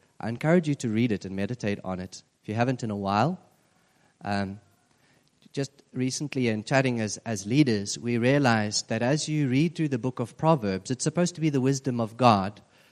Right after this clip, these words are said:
But the Proverbs, the sayings of wisdom, seem so strange.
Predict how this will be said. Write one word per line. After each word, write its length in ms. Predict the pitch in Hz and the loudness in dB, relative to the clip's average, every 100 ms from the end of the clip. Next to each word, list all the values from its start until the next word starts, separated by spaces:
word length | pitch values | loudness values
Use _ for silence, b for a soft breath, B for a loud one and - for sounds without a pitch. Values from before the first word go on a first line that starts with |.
| b b b b _ | b b b b _
But 180 | 131 - | 0 0
the 60 | - | -2
Proverbs, 560 | 170 175 180 123 - | 8 8 8 4 0
the 100 | - | -4
sayings 760 | 117 185 196 180 117 98 104 120 | 0 6 10 10 10 2 -6 -6
of 140 | 110 | -2
wisdom, 680 | 127 175 175 - 107 95 104 _ | 4 4 4 0 -2 -2 -8 _
seem 360 | - 185 175 165 | -4 0 2 2
so 500 | - - 180 185 185 | -2 0 4 4 4
strange. 680 | - - 247 143 95 - | 0 -2 0 0 -4 -12